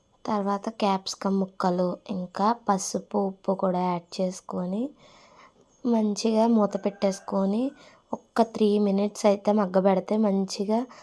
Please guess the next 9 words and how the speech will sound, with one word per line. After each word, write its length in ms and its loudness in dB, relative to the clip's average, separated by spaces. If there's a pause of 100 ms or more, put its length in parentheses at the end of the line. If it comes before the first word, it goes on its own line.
(200)
సాఫ్ట్గా 720 2
మగ్గిపోతాయి 640 0
అన్నమాట 420 -6 (240)
రెండు 300 -4
కూడా. 280 -6 (800)
క్యాప్సికమ్, 720 0
ఉల్లిపాయ 340 2
కూడా 300 0 (520)
ఎక్కువ 440 -2